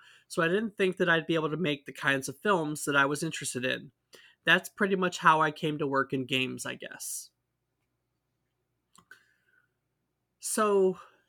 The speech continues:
Hideo graduates high school, and he goes away to college, and he studies economics. And whilst I don't know why economics, I looked, I didn't find it. Maybe I didn't dig hard enough, but he studies economics, right?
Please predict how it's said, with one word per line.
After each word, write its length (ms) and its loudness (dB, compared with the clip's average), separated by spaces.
Hideo 680 2
graduates 520 2
high 200 2
school, 400 -4
and 100 -6
he 120 -6
goes 240 -4
away 160 -2
to 80 -6
college, 680 0
and 140 -4
he 140 -8
studies 400 0
economics. 920 -2
And 160 0
whilst 320 -2
I 120 6
don't 200 -2
know 160 2
why 240 2
economics, 840 0
I 100 2
looked, 460 -2
I 100 0
didn't 220 0
find 340 0
it. 180 -2
Maybe 240 -2
I 60 2
didn't 200 -4
dig 200 0
hard 260 2
enough, 300 -2
but 80 0
he 60 0
studies 300 2
economics, 640 -4
right? 240 2